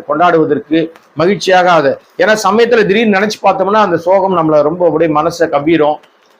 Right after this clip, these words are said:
நம்முடைய நிலைமையே நம்ம வந்து மறந்து போயிடுவோம். நம்மோடு இணைந்திருந்தவர்கள், நம்மோடு, ஆ, மனைவியாக, அம்மாவாக, குழந்தையாக, பையனாக,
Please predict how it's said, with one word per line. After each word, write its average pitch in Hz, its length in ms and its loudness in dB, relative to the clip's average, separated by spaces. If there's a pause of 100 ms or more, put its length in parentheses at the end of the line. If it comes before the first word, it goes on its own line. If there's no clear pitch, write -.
(260)
நம்முடைய 180 460 0
நிலைமையே 202 500 2
நம்ம 180 200 -2
வந்து 160 220 0
மறந்து 175 360 0
போயிடுவோம். 135 340 -4 (600)
நம்மோடு 185 520 2
இணைந்திருந்தவர்கள், 170 1080 0
நம்மோடு, 170 640 0 (280)
ஆ, 135 380 2
மனைவியாக, 160 880 2
அம்மாவாக, 156 800 2
குழந்தையாக, 160 960 2 (240)
பையனாக, 160 880 0